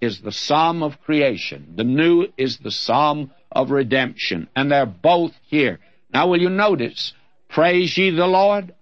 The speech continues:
"I will praise the Lord with my whole heart. In the assembly of the upright and in the congregation,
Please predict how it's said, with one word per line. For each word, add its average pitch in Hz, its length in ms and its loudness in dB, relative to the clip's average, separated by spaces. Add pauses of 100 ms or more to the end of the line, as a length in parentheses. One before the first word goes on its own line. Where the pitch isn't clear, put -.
"I 160 260 4
will 190 180 0
praise 175 460 0
the 170 160 0
Lord 175 340 2
with 160 240 -4
my 160 200 0
whole 156 460 0
heart. 113 460 -2 (420)
In 175 200 -2
the 180 120 2
assembly 208 640 0
of 202 180 0
the 196 160 2
upright 151 640 -2 (160)
and 120 180 0
in 143 120 0
the 147 80 -4
congregation, 156 1160 -2